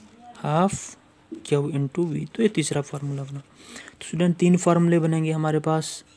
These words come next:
चार्ज स्टोर के। पहला होगा क्यू स्क्वायर बाई टू सी, दूसरा होगा हाफ सी वी स्क्वायर, ये ज़्यादातर यूज़ किया जाता है, हाफ सी वी स्क्वायर और एक क्यू वी बाई टू। तो I hope स्टूडेंट, वीडियो अच्छा लगा होगा, पसंद आया होगा।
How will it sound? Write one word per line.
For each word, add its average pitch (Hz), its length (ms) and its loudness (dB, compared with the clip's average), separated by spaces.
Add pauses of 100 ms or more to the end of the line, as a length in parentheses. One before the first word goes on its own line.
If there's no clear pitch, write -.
चार्ज 156 260 4
स्टोर 151 320 4
के। 185 160 0 (460)
पहला 151 240 6
होगा 160 220 8
क्यू 156 260 4
स्क्वायर 143 260 2
बाई 135 180 2
टू 147 200 0
सी, 190 200 0
दूसरा 170 340 2
होगा 147 200 4
हाफ 160 220 6
सी 160 180 0
वी 151 120 0
स्क्वायर, 143 280 0
ये 180 120 8
ज़्यादातर 180 420 4
यूज़ 165 260 2
किया 143 160 -2
जाता 143 260 -4
है, 165 60 -2
हाफ 151 180 0
सी - 140 -6
वी 139 120 -2
स्क्वायर 180 340 -4 (380)
और 147 120 2
एक 151 100 0 (100)
क्यू 143 220 4
वी 139 160 0
बाई 139 240 -2 (140)
टू। 135 120 -4 (360)
तो 135 120 2
I 139 120 2 (180)
hope 175 400 2
स्टूडेंट, 151 280 0
वीडियो 151 240 2
अच्छा 151 240 -2
लगा 156 320 0
होगा, 156 260 -2
पसंद 143 420 -2
आया 147 160 0
होगा। 151 340 -2